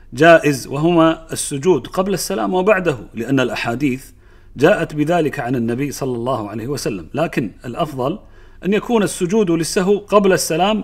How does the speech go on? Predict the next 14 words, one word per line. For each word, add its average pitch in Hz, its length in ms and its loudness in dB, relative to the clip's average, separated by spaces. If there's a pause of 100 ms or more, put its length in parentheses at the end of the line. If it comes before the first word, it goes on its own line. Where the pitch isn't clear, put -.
إلا 214 300 4
في 185 200 -2
صورتين، 143 540 -2 (800)
ذكر 196 400 4
الأولى 165 460 6
فقال: 202 600 2 (280)
إذا 139 200 -2
سلم 139 440 -4
عن 120 240 -6
نقص 175 340 -2 (320)
ركعة 185 580 -4
فأكثر. - 520 -10
الصورة 196 340 4
الثانية: 160 600 2